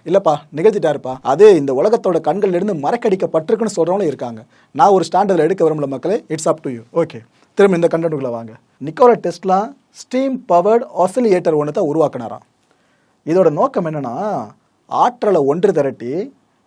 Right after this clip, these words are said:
நிலத்துல அதிர்வை ஏற்படுத்த செஞ்சு மின்சாரத்தை டிரான்ஸ்மிட் செய்யறது. இந்த ப்ராஜெக்டோட ஒரு முதற்கட்ட சோதனை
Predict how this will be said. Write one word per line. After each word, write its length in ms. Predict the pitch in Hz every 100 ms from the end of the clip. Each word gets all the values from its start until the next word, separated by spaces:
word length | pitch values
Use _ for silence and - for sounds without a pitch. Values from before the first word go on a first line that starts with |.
| 131
நிலத்துல 560 | 147 240 254 160 156 226 - 170
அதிர்வை 300 | 254 226 151 185
ஏற்படுத்த 360 | 214 180 156 147
செஞ்சு 260 | 139 127 131 185 - _ _ -
மின்சாரத்தை 600 | 160 214 269 226 - 190 254 _
டிரான்ஸ்மிட் 440 | 190 226 233 208 -
செய்யறது. 280 | 135 120 117 -
இந்த 140 | 143 156
ப்ராஜெக்டோட 520 | 160 226 254 - 170 202
ஒரு 60 | 202 139
முதற்கட்ட 440 | 202 269 202 185 170
சோதனை 260 | 170 196